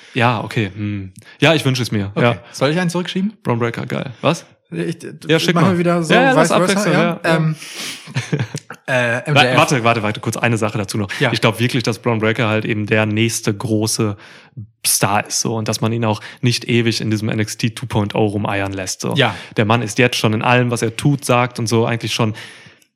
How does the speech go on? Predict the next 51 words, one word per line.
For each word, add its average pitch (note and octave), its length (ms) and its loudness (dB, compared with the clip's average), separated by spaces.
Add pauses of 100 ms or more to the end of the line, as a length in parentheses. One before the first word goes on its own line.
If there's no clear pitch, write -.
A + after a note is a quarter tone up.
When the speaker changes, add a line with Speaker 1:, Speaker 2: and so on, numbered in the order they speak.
(1120)
Speaker 1:
d-, - 100 -10 (120)
Post - 480 0
N C#3 100 4
X - 300 0
T, B2 380 -2
so. - 240 -4
Also - 260 -4
der A2 240 0
will, D#3 280 4
das B2 420 0
Wargame C3+ 340 4
zum A#2 140 -2
Beispiel, B2 160 -2
er A#2+ 60 0
war C3+ 100 4
immer D#3+ 180 0
schon D3+ 180 0
so, D3 220 0 (600)
"Ich G3 200 -8
will F3 80 8
jetzt E3+ 100 2
erstmal D#3+ 180 4
den D3+ 60 4
N D#3+ 40 2
X - 100 -6
T-Title E3 440 2
holen", E3 180 4
den B2 200 -4 (120)
kriegt - 240 0
er D#3+ 100 2
auch D#3 100 2
von D3 160 0
Jumper C#3+ 300 0 (280)
und D3+ 140 -2
dann E3+ 140 -4
geht F3+ 160 -10
das - 160 -10
weiter, D3 340 -6
so. D3+ 140 0
Das C#3+ 120 -2
ist C#3 100 -4
einer, D3+ 160 2
Speaker 2:
Ja, B2 40 4
Speaker 1:
der - 80 2
Speaker 2:
ja. A#2+ 40 -6
Speaker 1:
geht - 240 -2
durch. D#3 480 -2 (100)
Speaker 2:
Ja, C3+ 160 -6 (160)
Speaker 1:
Okay. - 100 -4
Speaker 2:
ja. - 220 -6 (520)
Ja, A#3 200 4